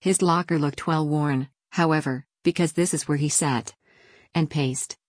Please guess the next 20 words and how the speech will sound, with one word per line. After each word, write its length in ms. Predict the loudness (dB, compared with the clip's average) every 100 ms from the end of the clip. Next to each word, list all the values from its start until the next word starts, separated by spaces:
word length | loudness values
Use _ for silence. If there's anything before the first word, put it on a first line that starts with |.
| -4
as 100 | 0
his 160 | 0 0
teammates 580 | 0 2 4 2 0
lost 340 | 0 2 0 -2
the 80 | -2
first 340 | 0 0 0
game 240 | 2 2
of 100 | 2
an 80 | 0
N 220 | 0 0
B 180 | 2 2
A 120 | 2
Finals 440 | 2 2 2 0 -2
for 100 | -4
the 120 | -2
first 320 | -2 -2 0
time 260 | 0 2 2
in 100 | 0
five 320 | 0 -2 -2
seasons. 680 | -2 -2 0 -2 -2 -4